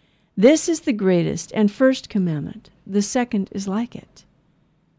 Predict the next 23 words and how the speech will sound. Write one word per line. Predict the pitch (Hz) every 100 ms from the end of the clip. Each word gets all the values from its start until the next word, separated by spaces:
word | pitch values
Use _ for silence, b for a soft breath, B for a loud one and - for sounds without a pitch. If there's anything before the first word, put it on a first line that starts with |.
| _ _ -
You | 196 190 175
shall | - 180
love | 165 165 165
your | 156
neighbor | 156 220 208 160
as | 147 151
yourself. | 160 - - 170 175 _ _ _ _ _ _ _ -
The | 180
whole | 226 269 262
law | 233 208
and | 208 208
the | 185
prophets | 254 247 240 - - - - _ _ -
depend | 175 - 202 151 165 -
on | 175
these | 170 165
two | - 165
commandments.'" | - 180 185 170 - - - _ _ _ _ _ _ _ _ _ -
The |
gospel | 180 185 185 - 180 180
of | -
the |
Lord. | 180 196 -